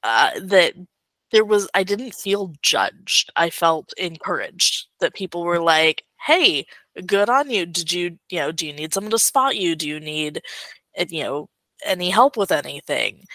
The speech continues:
And there was a lot of encouragement. I never once felt judged.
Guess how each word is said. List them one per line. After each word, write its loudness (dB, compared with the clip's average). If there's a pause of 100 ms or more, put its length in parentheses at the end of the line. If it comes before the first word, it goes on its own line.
(160)
And 2
there 2
was 0
a 2
lot 4
of -4
encouragement. -4
I 2
never 0
once -2
felt 0
judged. 0